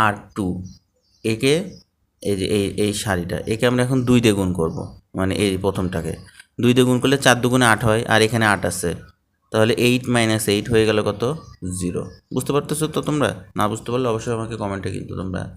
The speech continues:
জানাবা। দেখো, এটা জিরো হয়ে গেল। তারপরে আসো, তারপরে এটা দেখো জিরো আছে, আর হচ্ছে এখানে আছে কত? সিক্স। তাহলে সিক্সকে তুমি গুণ দিবা কত দিয়ে? চার দিয়ে গুণ দিবা, এই যে চার দিয়ে, চার, আহ,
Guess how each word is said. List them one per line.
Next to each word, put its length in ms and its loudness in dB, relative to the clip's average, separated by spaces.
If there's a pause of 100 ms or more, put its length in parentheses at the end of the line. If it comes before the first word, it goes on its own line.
(360)
জানাবা। 340 0 (800)
দেখো, 340 2
এটা 180 4
জিরো 200 4
হয়ে 180 4
গেল। 100 4 (140)
তারপরে 400 6
আসো, 160 -4 (640)
তারপরে 320 4
এটা 220 0
দেখো 140 0 (100)
জিরো 260 6
আছে, 200 -2 (960)
আর 460 4 (180)
হচ্ছে 340 -2 (680)
এখানে 260 2
আছে 180 -6
কত? 120 0 (160)
সিক্স। 260 0 (140)
তাহলে 180 2 (100)
সিক্সকে 360 -2 (100)
তুমি 180 2 (600)
গুণ 180 6
দিবা 240 4
কত 100 0 (120)
দিয়ে? 140 2 (880)
চার 220 10
দিয়ে 140 2
গুণ 120 0
দিবা, 160 2
এই 60 -4
যে 140 -2
চার 200 4
দিয়ে, 180 -4
চার, 120 6
আহ, 500 -2